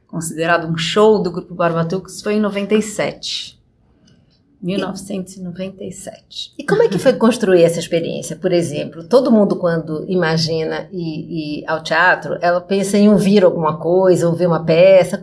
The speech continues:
Speaker 2: É uma proposta muito diferente, não é isso? Imagino que agora menos, mas naquela época muito mais.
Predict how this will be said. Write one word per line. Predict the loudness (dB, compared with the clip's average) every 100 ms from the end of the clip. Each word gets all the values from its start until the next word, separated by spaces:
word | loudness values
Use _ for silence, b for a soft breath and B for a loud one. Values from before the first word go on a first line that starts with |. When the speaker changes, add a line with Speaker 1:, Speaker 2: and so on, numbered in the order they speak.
| 2
Speaker 2:
É | 4
uma | 4
proposta | 0 0 0 4
muito | 6 6 4 0
diferente, | -4 -2 -2 -4 -6 -6
não |
é | -2
isso? | 0 2
Imagino | 2 2 0 -2
que | -4 0 2
agora | 2 2 4 4 2
menos, | 2 4 4 4 2
mas | 0 0 -2 -6 -8
naquela | -4 0 2 4
época | 4 2 2 -4 -4 -6 _ _ _
muito | 0 0 2
mais. | 0 0 -4 -8